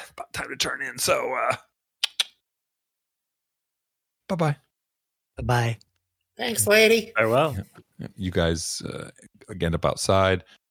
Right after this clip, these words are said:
Speaker 1: Door shuts. Um, and now the, the, the guards are kind of like, you see guards walking around now,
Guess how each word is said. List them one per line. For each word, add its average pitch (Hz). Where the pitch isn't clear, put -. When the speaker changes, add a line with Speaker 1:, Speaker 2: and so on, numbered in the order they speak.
Speaker 1:
Door 85
shuts. -
Um, 82
and 87
now 82
the, 69
the, 76
the 87
guards 82
are -
kind 73
of 67
like, 73
you 92
see -
guards 73
walking -
around -
now, -